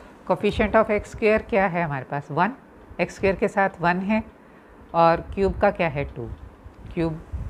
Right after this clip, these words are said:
का coefficient जो है वो टू है, यानी ये माइनस वन बाय टू आया। इसे solve कर लेते हैं,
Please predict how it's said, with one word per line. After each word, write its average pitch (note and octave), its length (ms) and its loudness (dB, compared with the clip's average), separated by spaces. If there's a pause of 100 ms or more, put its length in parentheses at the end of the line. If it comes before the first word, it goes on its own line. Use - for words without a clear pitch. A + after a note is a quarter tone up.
(420)
का F3 160 2
coefficient D#3+ 520 -2
जो E3 100 2
है D3 180 -2
वो D#3+ 240 2 (460)
टू D#3 120 0
है, A#2+ 280 -6
यानी E3 180 0
ये F#3 160 2
माइनस F#3 420 2
वन A3+ 200 2
बाय A3+ 140 6
टू A3+ 140 2
आया। A3 260 4 (720)
इसे F3 200 2
solve A3 280 6
कर G#3 160 2
लेते G3+ 280 0
हैं, G#3 220 -4